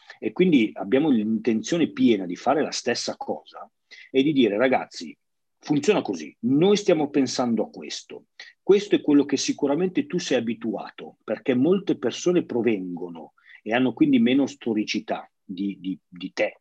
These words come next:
Adesso di te nessuno ha me-, ha più storicità, ma mettiti anche, <laughs> mettiti anche nelle persone che magari sono lì solo da un anno, solo tra virgolette, ma tu sei lì dal,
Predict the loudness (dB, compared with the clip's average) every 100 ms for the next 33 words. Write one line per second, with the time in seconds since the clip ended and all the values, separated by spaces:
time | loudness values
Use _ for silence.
0 | _ -12 -12 -6 -2 2 4 2 0 2
1 | 4 4 0 -6 -8 -6 -6 -4 -4 -4
2 | -6 -8 -8 -8 -12 -18 _ -4 -2 -2
3 | -4 4 6 6 4 0 2 2 0 -6
4 | -20 _ _ -10 -8 -8 -12 -16 -8 -6
5 | -2 0 0 0 0 0 0 0 2 2
6 | 0 0 2 2 0 -2 0 2 2 0
7 | -4 -6 -6 -6 -2 4 6 4 2 -4
8 | -2 -4 -4 -6 -10 _ -10 -8 -6 -4
9 | -2 0 -2